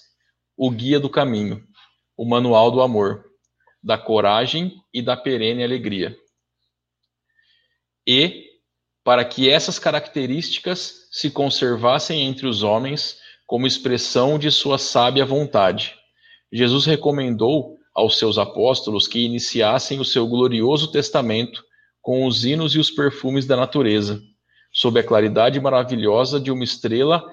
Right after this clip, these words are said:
a guiar reis e pastores à manjedoura rústica, onde se entoavam as primeiras notas de seu cântico de amor, e o terminassem com a luminosa visão da humanidade futura, na posse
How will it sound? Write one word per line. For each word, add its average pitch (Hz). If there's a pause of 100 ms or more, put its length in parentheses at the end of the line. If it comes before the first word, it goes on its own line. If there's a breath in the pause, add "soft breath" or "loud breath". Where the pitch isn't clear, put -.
(180 loud breath)
a 117
guiar 120
reis 156
e 175
pastores 117
à 113
manjedoura 117
rústica, 127 (640)
onde 139
se 135
entoavam 135
as 135
primeiras 139
notas 123 (320 loud breath)
de 127
seu 127
cântico 120
de 120
amor, 107 (760)
e 120
o 120
terminassem 123 (320)
com 123
a 123
luminosa 127
visão 127 (340)
da 120
humanidade 123
futura, 107 (720)
na 107
posse 135